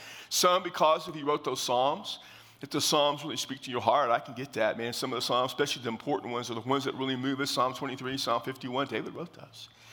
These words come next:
And some just 'cause he was a shepherd, and his story is kind of every person's story of wanting to come from nothing to something. But the question I really want to ask as we bring this whole series to a close, we're leaving the Old Testament, going to the New Testament now with David, is how do they look at David a thousand years later?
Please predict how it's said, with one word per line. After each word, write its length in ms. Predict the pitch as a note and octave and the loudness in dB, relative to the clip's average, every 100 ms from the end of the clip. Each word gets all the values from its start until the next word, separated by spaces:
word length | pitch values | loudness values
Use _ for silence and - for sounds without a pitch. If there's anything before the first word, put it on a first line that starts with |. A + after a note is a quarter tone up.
| - - - | -20 -20 -2
And 100 | G#3 | 0
some 200 | G3+ A#3+ | 2 2
just 120 | - - | 2 2
'cause 160 | C#4+ | 2
he 60 | A#3 | 2
was 120 | A3 | -2
a 40 | |
shepherd, 480 | F#3 F#3+ - E3 B2 | 2 4 2 0 -6
and 260 | A#2 B2+ D3 | -4 -2 -2
his 140 | C#3+ | -2
story 360 | - C3+ C#3+ D3 | 0 2 2 0
is 140 | C#3+ | -4
kind 260 | - D3 D3 | 0 0 2
of 140 | C3 - - - - | -4 -10 -18 -4 2
every 280 | C#3+ F3+ | 2 2
person's 420 | - E3 F3 C#3+ C#3 | -2 -2 0 -4 -4
story 480 | - C3 D#3+ D3 | -2 0 0 2
of 160 | A2+ A2+ | -2 0
wanting 300 | C3 C#3 C3+ | 0 0 -2
to 260 | B2 A2 - - - - | 2 2 0 -12 -8 2
come 240 | D#3+ D3 | 2 2
from 280 | D3 C3+ B2+ | -2 -4 2
nothing 440 | D3+ - F3 D#3 | 2 2 -4 -6
to 140 | - B2 | -6 -4
something. 640 | - D3+ D#3 - A2+ A2 | 0 2 2 -2 -12 -8
But 140 | G#2+ - - - - | -8 -8 -14 -20 -4
the 80 | D#3 | -2
question 380 | F#3 G#3 - A3+ | 4 2 2 -4
I 40 | |
really 140 | G3 F#3+ | -4 0
want 180 | E3+ | 2
to 60 | C3 | 4
ask 320 | D3 E3+ - | 4 2 0
as 100 | E3 | -6
we 60 | D3 | -6
bring 180 | C#3+ C#3 | -4 -4
this 140 | B2 | -2
whole 160 | C#3+ B2+ | 0 0
series 340 | C#3+ B2 B2+ | -2 -2 -4
to 80 | A2+ | -6
a 20 | |
close, 320 | - C3+ C3+ | 0 2 2
we're 60 | C#3+ | 0
leaving 260 | C#3 D3 C3 | 0 0 2
the 100 | B2 | 0
Old 140 | B2+ | 2
Testament, 340 | B2+ A#2+ - | 0 -2 -6
going 160 | C3 C3 | -4 -2
to 60 | B2 | -2
the 40 | |
New 120 | B2 | -6
Testament 420 | A#2+ G#2+ - F2+ | -2 -4 -4 -6
now 160 | A2+ G#2+ - - - - | -4 -4 -6 -18 -18 -2
with 140 | C3 | 0
David, 400 | C3 B2 A#2+ C3 | 4 4 4 0
is 160 | A#2 - - - | 0 -2 -8 4
how 240 | C#3+ D#3 | 6 6
do 60 | - | 0
they 120 | A3+ | -8
look 220 | - - | -8 -8
at 120 | D3+ C3+ | -6 -2
David 340 | C3+ C#3 B2+ | 0 0 -2
a 60 | A2+ | -2
thousand 460 | A#2+ A#2 A#2 A#2+ | 0 2 0 -6
years 200 | A2+ G#2 | -12 -8
later? 220 | G2 - | -8 -10